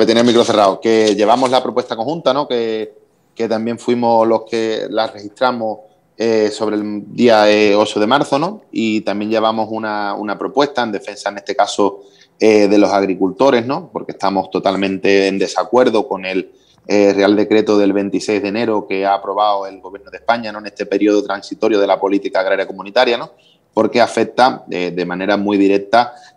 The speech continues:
eh, a nuestro, a nuestro campo, ¿no? Afectan de manera muy directa aquí a Conil.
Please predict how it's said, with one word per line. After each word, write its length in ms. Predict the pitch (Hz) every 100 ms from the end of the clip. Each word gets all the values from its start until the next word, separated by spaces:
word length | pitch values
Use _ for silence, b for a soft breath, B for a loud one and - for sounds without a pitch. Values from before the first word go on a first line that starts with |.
| _
eh, 480 | 107 107 104 98 98 101
a 120 | 101
nuestro, 840 | 98 92 - 98 92 90 90 85 -
a 80 |
nuestro 340 | 95 92 - 92
campo, 380 | 127 117 87 92
¿no? 220 | 135 123
Afectan 400 | - 104 110 107
de 140 | 107
manera 240 | 107 107 107
muy 140 | 110
directa 500 | 110 107 107 131 127
aquí 220 | 101 - 101
a 80 |
Conil. 360 | 98 139 143